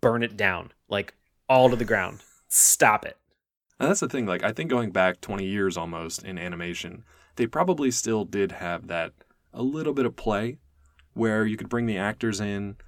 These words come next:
Speaker 2: Because now, going back, and I don't wanna start this debate up, uh, but going back to quote-unquote voice actors, before they then started to bring in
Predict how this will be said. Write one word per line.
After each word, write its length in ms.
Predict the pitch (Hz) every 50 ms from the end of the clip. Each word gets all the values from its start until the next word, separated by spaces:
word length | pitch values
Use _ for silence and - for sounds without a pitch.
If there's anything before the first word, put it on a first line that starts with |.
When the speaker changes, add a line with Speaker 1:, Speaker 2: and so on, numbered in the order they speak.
| - - - - - -
Speaker 2:
Because 240 | 143 147 175 165 160
now, 180 | 165 165 165 - - - - - 165
going 220 | 165 170 185 170
back, 160 | 139 139 131 131
and 80 | 131 123
I 40 |
don't 120 | 123 139 -
wanna 140 | 131 110 95
start 240 | - 120 107 98 -
this 140 | 98 90 -
debate 380 | - 90 85 98 95 95 92
up, 180 | 85 69 - - - - -
uh, 360 | 90 87 87 85 85 87 - - - - - -
but 380 | 139 123 117 - - - -
going 240 | - 135 131 127 120
back 160 | 113 113 110 -
to 80 | -
quote-unquote 580 | - - 120 117 107 107 95 - 110 98 87 -
voice 440 | 123 117 - - 117 120 113 - - _ -
actors, 560 | - 92 - _ - - - - - - - _ _ -
before 300 | - - - 131 123 110
they 160 | 101 98 95
then 180 | 95 98 98
started 420 | 95 - - - 95 92 95 92 -
to 80 | - 98
bring 240 | 87 95 95 90 90
in 220 | 87 87 85